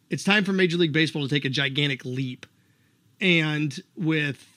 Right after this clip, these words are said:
participation down amongst African Americans, all-time lows,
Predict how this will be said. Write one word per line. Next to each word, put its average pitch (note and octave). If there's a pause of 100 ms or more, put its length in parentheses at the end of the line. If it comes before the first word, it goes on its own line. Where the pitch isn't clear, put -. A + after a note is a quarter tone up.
(520)
participation E3
down C#3
amongst C#3
African C#3+
Americans, C#3+
all-time C#3
lows, C#3+